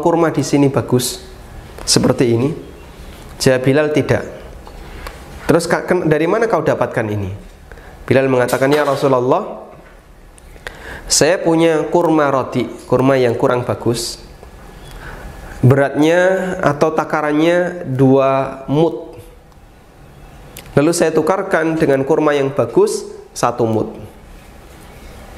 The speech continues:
Sehingga di situ ada perbandingan, ada, ada, ada tukar menukar, dua mud kurma, dua mud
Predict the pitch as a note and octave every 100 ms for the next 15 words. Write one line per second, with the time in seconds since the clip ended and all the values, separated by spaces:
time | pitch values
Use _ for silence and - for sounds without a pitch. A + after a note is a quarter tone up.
0 | - - - C3 C3+ D#3 C3+ F3+ E3 C3+
1 | A#2 A2+ G#2 - - - - - B2+ A#2+
2 | A#2 B2 G#2 F#2+ - C#3 - - C3 C3+
3 | C3+ A#2 - C#3+ C#3+ C3+ C3 - - -
4 | B2+ B2+ B2 B2+ E3 F#3+ - - - -
5 | - - - - - - - - - -
6 | - - - D3 C#3+ C#3+ C3+ G#2+ G#2 -
7 | - - - - - - - - - -
8 | - - - - - - - B2+ A#2 D3+
9 | D#3+